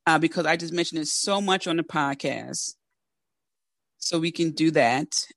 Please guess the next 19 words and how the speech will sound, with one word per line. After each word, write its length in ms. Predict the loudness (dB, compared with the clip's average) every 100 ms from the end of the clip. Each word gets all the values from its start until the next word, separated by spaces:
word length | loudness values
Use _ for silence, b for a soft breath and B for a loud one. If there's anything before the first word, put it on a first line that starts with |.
| _
And 280 | 2 4 4
then 240 | 4 4 4
you 280 | 2 -4
can 680 | 0 2 4 6 6 4 2
take 240 | 2 2 2
your 100 | 0
time, 800 | 4 6 8 8 6 4 0 -8 _ -10
go 60 |
f-, 120 | -8 -10 -4
through 120 | 0 0
the 80 |
blog 420 | 2 4 6 6 2
post, 500 | 0 0 0 -4 -4
learn 160 | -4
the 80 | -4
history, 720 | -2 -2 -2 0 2 6 4
the 120 | 2 -4
planetary 600 | 0 0 0 -2 -2 -4
correspondence, 1080 | -4 -4 -4 -2 2 2 0 -2 -4 -6